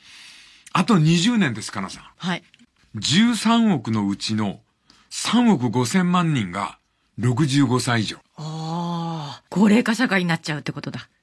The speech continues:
Speaker 1: うん。
Speaker 2: へー。
Speaker 1: つまり、三億五千万人をなんとか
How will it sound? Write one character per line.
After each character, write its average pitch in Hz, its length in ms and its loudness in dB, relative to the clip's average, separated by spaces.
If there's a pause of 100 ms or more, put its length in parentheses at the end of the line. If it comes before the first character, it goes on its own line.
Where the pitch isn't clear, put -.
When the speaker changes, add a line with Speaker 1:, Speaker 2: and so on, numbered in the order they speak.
Speaker 1:
う - 60 2
ん。 - 20 4
Speaker 2:
へ - 60 -2
ー。 - 80 -18 (1300)
Speaker 1:
つ - 120 -4
ま 160 120 4
り、 123 760 4
三 220 520 2
億 143 180 0
五 143 180 2
千 208 360 2
万 208 260 4
人 143 260 2
を 139 220 -2 (360)
な 175 200 4
ん 233 100 2
と 151 140 0
か 127 120 0